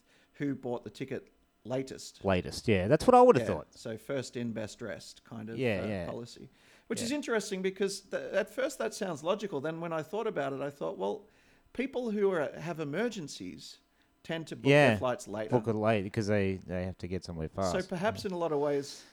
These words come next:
Speaker 1: it's more
Speaker 2: That's
Speaker 1: important that
Speaker 2: worse.
Speaker 1: the late people
Speaker 2: They
Speaker 1: get
Speaker 2: should have
Speaker 1: on the
Speaker 2: gone
Speaker 1: plane.
Speaker 2: somewhere in the middle.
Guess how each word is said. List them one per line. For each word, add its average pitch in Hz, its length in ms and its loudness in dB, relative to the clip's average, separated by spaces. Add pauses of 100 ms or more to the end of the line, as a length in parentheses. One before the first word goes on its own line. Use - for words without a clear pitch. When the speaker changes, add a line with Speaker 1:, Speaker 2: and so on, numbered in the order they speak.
(140)
Speaker 1:
it's - 220 -10
more 180 320 -2
Speaker 2:
That's 143 220 2
Speaker 1:
important 120 100 2 (240)
that - 40 -2
Speaker 2:
worse. 117 60 -4
Speaker 1:
the 123 60 -2
late 160 200 -2
people 127 160 -8
Speaker 2:
They 139 60 4
Speaker 1:
get 143 60 4
Speaker 2:
should - 160 2
have - 60 6
Speaker 1:
on - 20 -4
the 151 60 12
Speaker 2:
gone 147 180 12
Speaker 1:
plane. 135 80 0
Speaker 2:
somewhere 131 280 6
in 117 100 4
the 113 60 2
middle. 110 300 0